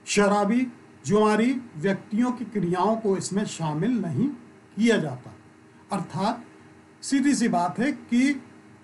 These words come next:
वह सामान्य व्यक्ति जिस, जो कार्य कर रहा है उसके कार्य करने से उसको धन की प्राप्ति हो रही है तो वो आर्थिक क्रिया है। और अंत, अगला बिंदु है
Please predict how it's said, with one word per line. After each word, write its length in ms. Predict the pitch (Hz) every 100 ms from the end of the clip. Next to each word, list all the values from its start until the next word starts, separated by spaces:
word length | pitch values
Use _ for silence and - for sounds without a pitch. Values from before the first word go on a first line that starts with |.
| - -
वह 260 | 143 233 294
सामान्य 500 | 226 202 190 185 175
व्यक्ति 500 | 160 - - 226 269 - - - - - -
जिस, 180 | - 220 -
जो 300 | 175 214 247
कार्य 320 | 240 180 180 170
कर 220 | 175 170
रहा 300 | 220 226 240
है 160 | 247 262
उसके 320 | 196 - 190
कार्य 280 | 170 165 170
करने 360 | 165 180 185 233
से 120 | 185
उसको 240 | 147 - 135
धन 220 | 127 165
की 140 | 165 160
प्राप्ति 560 | 131 139 147 - 254 254
हो 160 | 220
रही 240 | 240 247 254
है 200 | 262 277
तो 200 | 302 185
वो 200 | 175 202 269 -
आर्थिक 500 | 165 170 - 269 - -
क्रिया 260 | 226 196
है। 200 | 127 - - - - - - - - - - - - - -
और 360 | 214 269 294 - - - - -
अंत, 220 | 247 254 - -
अगला 220 | 208 269
बिंदु 300 | 262 220 202
है 120 | 190